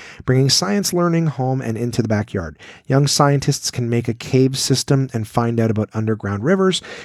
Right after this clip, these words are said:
construct a working model of tectonic plates and learn about earthquakes, build a telescope and look in, look, uh, look to the planets and stars and more. Uh, supporting steam education initiative and the Maker movement, Maker Lab Outdoors includes twenty-five interactive projects to inspire kids'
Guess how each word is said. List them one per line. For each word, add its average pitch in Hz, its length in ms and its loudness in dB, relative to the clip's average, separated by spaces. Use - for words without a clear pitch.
construct 180 400 0
a 151 60 4
working 175 340 2
model 131 380 4
of 104 260 -4
tectonic - 600 -4
plates 127 440 -2
and 110 160 -4
learn 113 240 0
about 110 320 0
earthquakes, 110 640 -4
build 113 180 6
a 110 40 0
telescope 120 680 2
and 101 160 -4
look 104 220 -4
in, 107 180 -10
look, 147 180 2
uh, 123 160 4
look 131 220 2
to - 80 -14
the 139 80 -2
planets 123 420 0
and 110 180 -8
stars 117 380 -2
and 143 140 -4
more. 220 260 -6
Uh, 127 320 6
supporting 180 580 2
steam 175 420 4
education 143 540 2
initiative 120 540 2
and 110 200 -2
the 107 60 2
Maker 107 500 0
movement, 98 480 -2
Maker 113 240 0
Lab 117 220 4
Outdoors 110 340 2
includes 107 300 -4
twenty-five 110 460 -2
interactive 104 420 -2
projects 95 380 -4
to 117 100 0
inspire 95 400 -4
kids' 87 380 -4